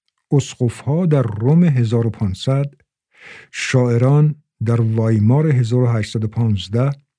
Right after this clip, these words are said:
و کشاورزان در چین هزار و نهصد و شصت و هفت نزدیک می‌ساختند و در پی جلب نظر آنها بودند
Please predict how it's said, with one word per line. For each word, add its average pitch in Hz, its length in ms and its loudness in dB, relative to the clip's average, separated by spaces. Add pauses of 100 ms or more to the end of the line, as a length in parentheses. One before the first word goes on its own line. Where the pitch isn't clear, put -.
(600)
و 110 260 0
کشاورزان 117 960 0
در 147 140 2
چین 190 480 0
هزار 120 440 0
و 127 40 4
نهصد 117 300 0
و 113 40 -2
شصت - 320 -8
و 104 40 -2
هفت 117 500 -4 (240)
نزدیک 120 500 2
می‌ساختند 104 760 -2 (520)
و 131 80 0
در 147 120 0
پی 220 300 0
جلب 123 440 2
نظر 123 400 2
آنها 135 360 2
بودند 101 560 -2